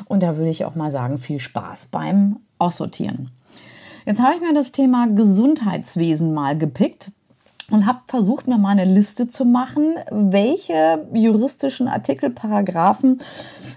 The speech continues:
äh, man hier als, äh, Teilnehmer, Arzt oder Ärztin, Praxisinhaber überhaupt, ähm, beachten muss.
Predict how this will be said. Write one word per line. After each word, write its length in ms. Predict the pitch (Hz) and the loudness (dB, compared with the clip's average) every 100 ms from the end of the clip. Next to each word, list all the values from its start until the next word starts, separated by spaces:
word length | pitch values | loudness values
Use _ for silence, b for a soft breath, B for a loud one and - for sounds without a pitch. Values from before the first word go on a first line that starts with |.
| _ | _
äh, 240 | 202 202 202 | 4 4 4
man 360 | 190 196 208 | 4 4 4
hier 380 | 208 196 202 196 | 4 4 2 0
als, 520 | 190 175 180 - - | -4 -6 -6 -8 -8
äh, 300 | - 180 170 | -4 -2 -2
Teilnehmer, 640 | 170 175 185 190 185 180 - | -4 -4 -2 0 0 -2 -4
Arzt 320 | - 196 - | -6 -6 -6
oder 220 | 180 175 | -6 -4
Ärztin, 500 | - 175 - 202 190 | -4 -4 -2 0 0
Praxisinhaber 1080 | 175 - - 202 - 190 175 165 170 170 170 | -2 -10 -8 -8 -6 -6 -6 -6 -6 -6 -6
überhaupt, 580 | 160 160 143 151 - - | -6 -6 -6 -10 -14 -14
ähm, 380 | 160 156 156 156 | -12 -8 -8 -8
beachten 560 | - 196 - 131 - - | -6 -4 -4 -6 -6 -4
muss. 280 | - - | -6 -10